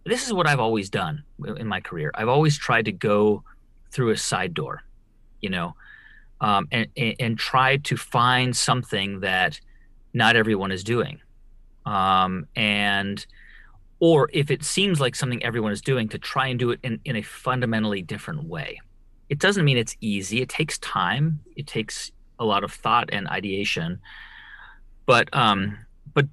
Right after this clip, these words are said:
that to me is always a smart way to approach things. So if everyone's going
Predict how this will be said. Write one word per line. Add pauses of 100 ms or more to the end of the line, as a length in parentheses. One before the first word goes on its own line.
that
to
me
is
always
a
smart
way
to
approach
things.
So
if
everyone's
going